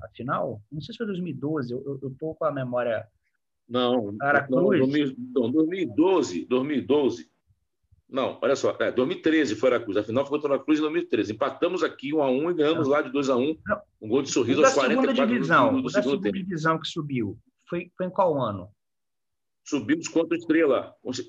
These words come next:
Speaker 2: Estrela empa-, empatou aqui e, e, ah, ganhamos aqui de dois a um e empa-, e ganhamos lá, empatamos lá de, de, de um a um, um gol do Hércules já também aos quarenta e tantos.
Speaker 1: Ah, ok.
Speaker 2: Entendeu?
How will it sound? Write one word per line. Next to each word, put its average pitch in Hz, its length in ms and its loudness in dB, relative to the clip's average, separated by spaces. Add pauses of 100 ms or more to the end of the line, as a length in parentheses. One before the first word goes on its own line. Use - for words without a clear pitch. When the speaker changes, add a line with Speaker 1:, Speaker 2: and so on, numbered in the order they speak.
(160)
Speaker 2:
Estrela 139 400 0
empa-, 139 460 -2
empatou 151 540 0
aqui 165 560 -4 (500)
e, 127 160 -16 (180)
e, 127 300 0
ah, 127 160 2
ganhamos 170 380 2
aqui 175 160 -2
de 151 80 -6
dois 156 240 2
a 156 100 2
um 175 400 -2 (640)
e 143 460 0
empa-, 139 280 0
e 139 60 -4
ganhamos 143 400 0
lá, 143 180 4
empatamos 151 540 0
lá 143 140 2
de, 131 240 0
de, 123 320 2
de 120 80 0
um 139 100 2
a 139 60 2
um, 127 160 0
um 143 80 -2
gol 139 140 2
do 131 120 2
Hércules 131 320 0
já 131 140 4
também 131 220 0
aos 135 140 0
quarenta 139 460 0
e 135 60 0
tantos. - 580 -2
Speaker 1:
Ah, 190 200 4
ok. 196 200 0
Speaker 2:
Entendeu? 156 160 2